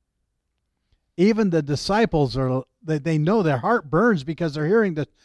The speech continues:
they're hearing the word of God differently than they've ever heard it before.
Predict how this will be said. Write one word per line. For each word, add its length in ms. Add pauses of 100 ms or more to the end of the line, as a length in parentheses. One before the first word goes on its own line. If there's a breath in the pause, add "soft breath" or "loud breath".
(140)
they're 160
hearing 360 (120)
the 120
word 220
of 100
God 540 (880)
differently 520
than 180
they've 160
ever 340
heard 180
it 80
before. 560